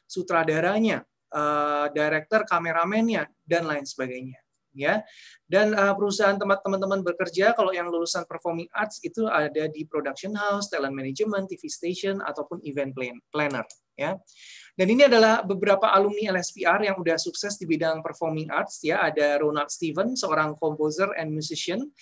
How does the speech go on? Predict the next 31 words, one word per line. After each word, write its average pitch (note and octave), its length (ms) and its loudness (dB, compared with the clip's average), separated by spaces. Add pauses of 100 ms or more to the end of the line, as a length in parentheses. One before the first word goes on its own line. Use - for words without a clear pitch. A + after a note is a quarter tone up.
(260)
Dia A3 160 4
adalah G3+ 240 6
salah G3 160 2
satu G3 240 0
orang G3 320 4
yang G3+ 320 0
berada F3+ 320 2
di F#3 160 -4
balik G3 400 0
keberhasilan F#3+ 640 0
acara E3+ 400 -2
opening F3+ 400 -2
ceremony E3+ 560 -4
Asian D#3+ 320 -6
Game D#3+ 240 -4
dua D3+ 240 0
ribu C#3+ 160 -10
delapan C#3+ 320 -4
belas C#3 160 -6
kemarin. D3 400 -4 (320)
Jadi G#3 320 2
dia G#3+ 160 2
adalah C#3+ 240 -2
salah D3 160 -4
satu D3 240 -6
yang E3+ 160 -2
mengkompos D3+ 560 -4
musiknya D#3 400 -6
yang C#3+ 80 -8
keren, C3+ 320 -4
ya. A#2+ 160 -12